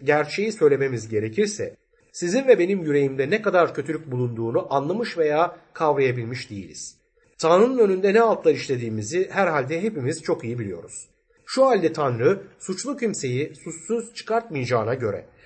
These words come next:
eğer bizler affedilmeyi ya da suçsuz sayılacaksak, işlediğimiz suçların gerektirdiği cezanın birisi tarafından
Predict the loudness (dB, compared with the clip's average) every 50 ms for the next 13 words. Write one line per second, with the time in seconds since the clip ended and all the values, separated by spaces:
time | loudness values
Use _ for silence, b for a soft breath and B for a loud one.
0 | b b b 2 4 4 4 2 0 -2 -4 -2 0 0 0 0 0 -2 -2 -2
1 | -2 -4 -6 -6 -4 -4 -2 -2 -2 0 0 0 0 0 -2 -4 -8 -10 -10 -10
2 | -6 -2 -2 -2 -2 -2 -6 -4 -4 -2 -2 -2 -2 0 0 0 0 0 -2 -2
3 | -2 -2 b b b b b b b _ -8 -4 -2 -2 -2 -2 -2 -4 -4 -6
4 | -6 -8 -10 -6 -4 -2 0 0 -2 -4 -8 -12 _ 4 4 4 4 2 0 -2
5 | -2 -2 0 -4 2 2 2 2 4 2 2 2 2 0 0 -4 B B B B
6 | -8 -6 -4 -4 -4 -4 -2 0 0 0 0 0 -4 -10 -4 -2 -2 -2 -2 -4